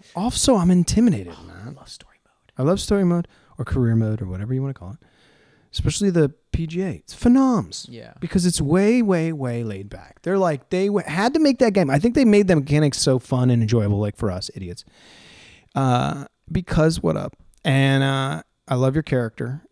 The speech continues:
Speaker 1: again.
Speaker 2: Thank
Speaker 1: The
Speaker 2: you.
Speaker 1: most disgusting looking creature he made.
Speaker 2: I got
Speaker 1: Well done.
Speaker 2: craters on my face. I
Speaker 1: But
Speaker 2: got crow's feet coming out of my asshole. It's,
Speaker 1: anyway,
Speaker 2: it's crazy.
Speaker 1: um, yeah, I think we're gonna, I think w-, one of the reasons I like the golf game so much is that it's designed to be like, "Well, we gotta make it so that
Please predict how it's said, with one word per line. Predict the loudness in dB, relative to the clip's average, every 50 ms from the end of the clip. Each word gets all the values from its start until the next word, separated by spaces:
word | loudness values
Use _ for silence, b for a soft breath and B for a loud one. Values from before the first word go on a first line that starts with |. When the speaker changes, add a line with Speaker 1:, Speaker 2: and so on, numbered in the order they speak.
| -12 -8
Speaker 1:
again. | -6 -4 -4 -4 -4 -4 -6 -6 -8
Speaker 2:
Thank | -10 -6 -2
Speaker 1:
The | 0
Speaker 2:
you. | 2 2
Speaker 1:
most | 2 2 0 -2
disgusting | 0 2 2 2 2 2 2 0 0 0 0 0 0 2 2
looking | 0 0 -2 -4 -4
creature | -2 -2 -2 0 -2 -4 -6 -8 -8 -8
he | -10 -14
made. | -14 -16 -18 -18 -18 -18 -18 -12
Speaker 2:
I | -10 -10
got | -8 -8
Speaker 1:
Well | -8
done. | -6 -6
Speaker 2:
craters | -6 -4 -4 -6 -8 -8 -8
on | -8
my | -10 -10
face. | -12 -10 -8 -8 -6 -6 -6 -8 -10 -6 -2
I | 0
Speaker 1:
But | 0 0 0
Speaker 2:
got | -4 -8
crow's | -6 -4 -4 -4 -6 -8
feet | -8 -10 -10 -10
coming | -8 -8 -8 -8 -8
out | -8 -10
of | -10
my | -10 -10
asshole. | -10 -10 -12 -14 -14 -14 -14 -12 -12 -12 -14 -16
It's, | -16 -18 _ -6 -2
Speaker 1:
anyway, | 0 2 2 2 2 0 0
Speaker 2:
it's | -2 -6
crazy. | -10 -14 -14 -14 -16 -20 -20 -20 _ -12
Speaker 1:
um, | -10 -8 -6 -4 -4 -4 -4 -6 -8 _ _ _ _ -8
yeah, | -2 0 0 0 0 -2 -4
I | -6 -6
think | -4 -2 -2 -2 -2 -2 0
we're | 0 2 2 2
gonna, | 2 0 0 0 0 -2 -4 -8 -12 _ _ _ _ _ _ _ _ _ _ _ -6
I | -4 -2
think | 2 2 0 0 0 -4
w-, | -4 -4 -4 -2
one | -2 -2 -2
of | -2 -2
the | -2 -2
reasons | -2 -2 -2 -2 -4 -4
I | -4 -6
like | -6 -6 -8 -8 -8
the | -10 -10
golf | -8 -8 -10 -10 -10
game | -10 -8 -8 -10 -10 -8
so | -8 -6 -6
much | -6 -8 -10 -12 -10
is | -8 -6
that | -6 -6
it's | -4 -6 -6
designed | -6 -6 -4 -4 -2 -2 -2 0 0 0 -2
to | -2 -2
be | -4 -6
like, | -6 -8 -10 -12
"Well, | -16 -16 -18
we | -20
gotta | -20 -20 -20 -18 -16
make | -14 -14 -14 -12 -12
it | -12 -12
so | -10 -8 -8 -8
that | -8 -10